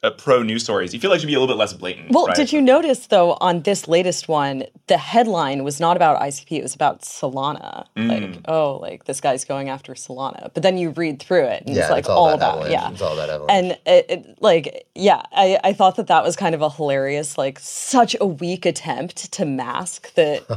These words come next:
Speaker 3: <laughs>
Speaker 2: sort of, like, the I C P leaning of this Crypto Leaks website by just putting Solana in the headline.
Speaker 1: Yeah.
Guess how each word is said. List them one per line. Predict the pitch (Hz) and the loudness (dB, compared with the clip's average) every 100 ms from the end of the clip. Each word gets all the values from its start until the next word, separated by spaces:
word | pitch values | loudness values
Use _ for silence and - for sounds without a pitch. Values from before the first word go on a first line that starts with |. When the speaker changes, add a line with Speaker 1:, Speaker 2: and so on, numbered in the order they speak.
| - | 0
Speaker 3:
<laughs> | 139 | 0
Speaker 2:
sort | - - | 2 0
of, | 151 139 | 0 2
like, | 135 | 0
the | 139 - - | 0 0 2
I | 156 | 2
C | 151 - 147 | 0 -6 -10
P | 143 160 143 151 160 165 _ _ _ | -10 -8 -6 -4 -6 -8 _ _ _
leaning | 151 156 151 156 180 208 | -8 -2 2 4 4 2
of | 156 | -2
this | 160 | -6
Crypto | - 151 - 147 | -4 -4 -2 -2
Leaks | 143 135 - | -2 -6 -8
website | 139 139 - 151 156 - | -8 -6 -2 0 0 -2
by | 151 | -6
just | 147 - | -8 -10
putting | 143 131 | -10 -10
Solana | - 135 - - | -10 -10 -10 -12
in | - | -14
the | 131 | -14
headline. | 131 - | -12 -10
Speaker 1:
Yeah. | - | -10